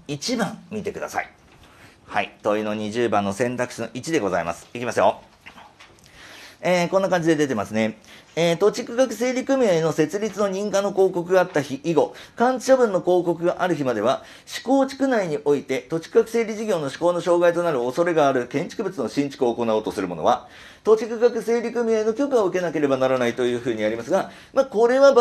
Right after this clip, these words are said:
ですよねって話になります。で、「それはなんでですか？」って言ったらば、これは組合じゃないですからね。組合の許可じゃないですからね。はい。えー、組合の部分が違いますと。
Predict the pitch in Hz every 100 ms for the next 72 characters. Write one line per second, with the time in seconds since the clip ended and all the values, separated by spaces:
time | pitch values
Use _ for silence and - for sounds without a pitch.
0 | 240 233 156 127 98 85 92 101 - 123
1 | 107 101 90 76 - - - _ _ _
2 | _ _ _ _ _ _ _ _ 175 220
3 | - - - - - 277 277 277 285 262
4 | 214 190 180 202 208 208 175 156 151 151
5 | 151 170 - - - - - 226 - -
6 | 220 220 220 214 208 196 190 175 165 120
7 | 117 135 156 151 165 180 170 170 147 131
8 | 135 113 101 90 98 123 - - 113 -
9 | - - - - - 135 127 117 113 110
10 | 107 98 - 117 113 113 107 113 196 165
11 | 143 117 117 139 - 98 92 90 120 127
12 | -